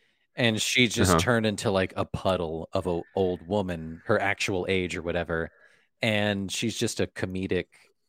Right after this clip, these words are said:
Speaker 1: uh, uh, old lady at that point, a senile old lady,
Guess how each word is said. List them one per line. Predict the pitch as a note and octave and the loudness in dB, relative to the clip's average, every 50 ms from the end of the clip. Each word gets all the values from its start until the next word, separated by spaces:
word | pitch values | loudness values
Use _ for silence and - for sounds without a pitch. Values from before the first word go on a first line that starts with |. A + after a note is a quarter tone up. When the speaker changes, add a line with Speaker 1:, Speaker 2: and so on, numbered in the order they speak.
| _ _ _ _ _ _ _ _ _ - | _ _ _ _ _ _ _ _ _ -8
Speaker 1:
uh, | F#2 F2 E2+ E2 E2 D#2+ D#2+ D#2 D#2 D#2 - - _ _ _ _ _ - | -6 -4 -2 0 0 0 0 -2 -2 -4 -6 -10 _ _ _ _ _ -10
uh, | F2 E2 D#2+ - - | -10 -8 -8 -10 -6
old | - G#2 F#2+ F#2 - - | -4 -2 -2 -2 -4 -2
lady | G2 B2+ E3 E3 A#2+ G2+ F#2 | 0 2 2 2 2 0 0
at | F2+ E2+ - | 0 -2 0
that | - F2+ F2 - - | 0 0 0 -2 -4
point, | - F2+ E2+ E2 D#2+ D2+ | -6 -6 -6 -6 -6 -6
a | D#2+ | -6
senile | - - - A2+ G#2 F#2+ F#2 F2+ F2 E2+ E2 | -4 -2 -2 -2 -2 0 0 0 0 -2 -2
old | E2 D#2+ E2 E2 - - | -4 -4 -6 -8 -6 -2
lady, | A2+ D3 D3 B2+ A2+ G2 F#2+ F#2 F2+ | 0 2 2 4 2 2 0 0 -4